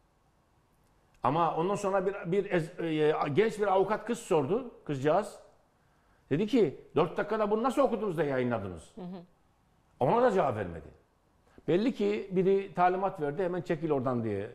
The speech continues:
Speaker 1: şeyden diye. Yani bunlar Erdem'i yakar. Çünkü o perde arkasındakiler perde arkasında kalır. Erdem'i yakarlar.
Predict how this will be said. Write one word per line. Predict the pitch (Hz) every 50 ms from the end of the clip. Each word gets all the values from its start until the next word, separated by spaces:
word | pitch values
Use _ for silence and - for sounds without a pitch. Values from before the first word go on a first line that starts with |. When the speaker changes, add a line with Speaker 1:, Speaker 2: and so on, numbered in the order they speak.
| 98 107
Speaker 1:
şeyden | - 110 98 92 92 87 78
diye. | 82 80 78 76 - _ _ _ _ _ _ _
Yani | 156 185 202 165 127
bunlar | 151 175 202 233 277 294 262 - - - - - - _ _ -
Erdem'i | 160 175 180 233 254 311 320
yakar. | 277 185 - - 92 - - - - _ _ _ _ _ _ _ _ _ _
Çünkü | - - 185 135 160
o | 214 240 202 -
perde | - 214 208 180 196
arkasındakiler | 185 170 - 160 - - 170 156 151 - - 107 127 175 -
perde | 269 262 254 269
arkasında | 254 240 247 240 - - 240 240 -
kalır. | - 151 107 87 82 - - _ _ _ _ _ _ _ _ _ _ _ _ _ _ _ -
Erdem'i | 202 214 247 269 294 311
yakarlar. | 311 262 - 185 135 101 90 82